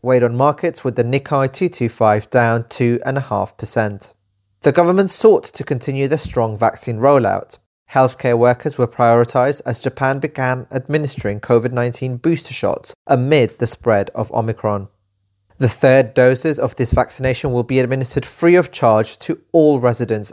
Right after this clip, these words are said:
aged eighteen and over. On the economic front, industrial production and retail sales rose in October, and unemployment edged lower, likely reflecting a recovery in demand following the ease of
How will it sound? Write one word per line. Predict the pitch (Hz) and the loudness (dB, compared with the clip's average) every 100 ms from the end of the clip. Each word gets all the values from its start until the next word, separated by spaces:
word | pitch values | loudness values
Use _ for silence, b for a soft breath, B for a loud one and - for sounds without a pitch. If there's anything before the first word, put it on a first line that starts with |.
| - | -2
aged | 117 117 - - - | -2 -2 -6 -6 -2
eighteen | 127 123 - 101 95 | 0 -2 -8 -8 -8
and | - 104 - | -10 -10 -4
over. | 113 104 101 101 _ _ _ _ - | -4 -4 -6 -8 _ _ _ _ 0
On | 147 | 2
the | 147 | 2
economic | 160 170 190 202 | 2 2 2 2
front, | - 123 113 - | 0 0 0 -6
industrial | 127 120 165 170 - - | -8 0 0 0 -4 -2
production | 127 117 - 135 135 - | 0 -2 -2 -10 -8 -8
and | 117 110 | -4 -2
retail | 120 - 107 | -2 -2 -4
sales | - 127 110 110 104 | 0 2 2 0 -2
rose | 117 123 110 104 | 2 4 2 0
in | - | -6
October, | 107 - - 143 101 92 113 B B B 127 | -8 -4 0 0 0 -4 -6 B B B -2
and | 123 - | -2 0
unemployment | 156 165 165 131 120 120 135 - | 0 0 0 2 2 0 -6 -2
edged | 117 110 - - - | 0 0 -4 -10 -2
lower, | 120 123 - 95 - _ - | 4 4 4 0 -8 _ -8
likely | 113 120 127 - 139 | 0 2 2 0 -2
reflecting | 139 - 127 - 127 | -2 -2 -4 -4 -6
a | 117 | -4
recovery | 117 - - 135 120 113 | -4 -2 0 0 0 0
in | 120 | -2
demand | 156 117 101 104 | -2 0 -2 -6
following | - 160 147 107 107 107 | -2 2 2 2 -2 -4
the | 135 - 135 | -4 -2 -4
ease | 123 107 101 - | -2 -4 -8 -4
of | 123 120 120 | 0 0 0